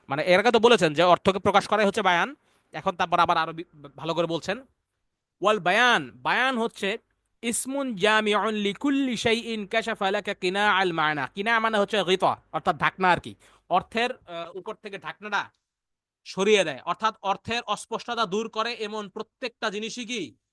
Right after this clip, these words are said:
বায়ান, এমন প্রত্যেকটা জিনিসের নামই হচ্ছে বায়ান, ঠিক আছে? আশা করি বুঝতে পেরেছেন। আচ্ছা, কিনা মানে ঢাকনা না, কিনা মানে মুখোশ, ঠিক আছে?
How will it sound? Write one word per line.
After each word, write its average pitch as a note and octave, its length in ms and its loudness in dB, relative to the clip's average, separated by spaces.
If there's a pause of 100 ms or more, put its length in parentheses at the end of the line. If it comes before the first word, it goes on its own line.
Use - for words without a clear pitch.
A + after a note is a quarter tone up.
(120)
বায়ান, D#3+ 460 4
এমন G3+ 280 -4
প্রত্যেকটা A3 580 -8
জিনিসের G#3+ 340 -6
নামই G3 300 0
হচ্ছে G#3 260 -4
বায়ান, E3 340 -4
ঠিক D#3 160 -16
আছে? G3 180 -8 (880)
আশা - 640 -20
করি D3+ 140 -16
বুঝতে C3+ 240 -18
পেরেছেন। C3+ 320 -8 (920)
আচ্ছা, D3+ 360 0
কিনা A3 260 4
মানে A3 180 2
ঢাকনা E3 300 2
না, F#3+ 80 6
কিনা F#3+ 240 -2
মানে F#3 120 2
মুখোশ, - 480 -8
ঠিক F3+ 120 0
আছে? C3+ 240 -2